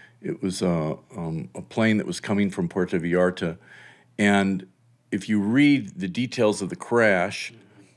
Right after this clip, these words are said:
when the pilots called the, the air control tower in San Francisco, they got a pilot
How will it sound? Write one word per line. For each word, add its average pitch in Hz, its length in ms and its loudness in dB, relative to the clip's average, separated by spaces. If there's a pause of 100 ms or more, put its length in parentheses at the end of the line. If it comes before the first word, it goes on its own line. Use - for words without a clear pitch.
(160)
when 110 160 4
the 104 80 2
pilots 143 500 4
called 117 520 0
the, 92 260 -4 (100)
the 101 200 -2
air 113 160 4
control 110 420 2
tower 87 460 0
in 87 100 -4
San 95 220 -2
Francisco, 90 680 -4 (480)
they 98 200 2
got 107 240 6
a 98 40 4
pilot 110 540 2